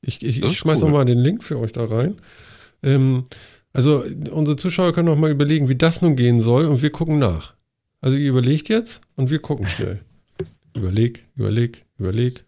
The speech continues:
Speaker 1: guck.
Speaker 2: <laughs> Denken, denken, denken, denken,
Speaker 1: Ja, also,
Speaker 2: denken.
Speaker 1: also ich kann mir nicht vorstellen, wie es geht.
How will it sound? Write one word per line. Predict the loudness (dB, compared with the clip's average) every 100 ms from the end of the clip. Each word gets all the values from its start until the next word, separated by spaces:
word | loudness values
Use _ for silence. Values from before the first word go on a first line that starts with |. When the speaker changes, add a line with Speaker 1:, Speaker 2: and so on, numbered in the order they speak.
| -8
Speaker 1:
guck. | -6 -4 -6 -8 _
Speaker 2:
<laughs> | -14 -12 -12 -8
Denken, | -8 -8
denken, | -10 -10 -8
denken, | -8 -8 -2
denken, |
Speaker 1:
Ja, | -2
also, | 2 2 0
Speaker 2:
denken. | 0 -2 -2 -4 -6 -6 -8 -10
Speaker 1:
also | -12
ich | -10
kann | -2 0
mir | 4
nicht | 2 2
vorstellen, | 0 0 2 2
wie | 2
es | 0
geht. | -6 -8